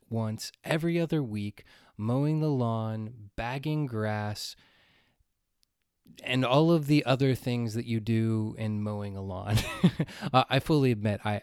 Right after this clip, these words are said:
I pay someone else right now to mow my lawn. But that, for me, is gonna be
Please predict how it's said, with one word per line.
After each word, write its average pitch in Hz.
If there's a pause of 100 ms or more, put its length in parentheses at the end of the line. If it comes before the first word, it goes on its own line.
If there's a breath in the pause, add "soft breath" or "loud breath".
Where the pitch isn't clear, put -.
I 110
pay 113
someone 107
else 98
right 110
now 98
to 110
mow 107
my 101
lawn. 95 (760 loud breath)
But 143 (260)
that, 165 (180)
for 135
me, 151
is 131
gonna 147
be 127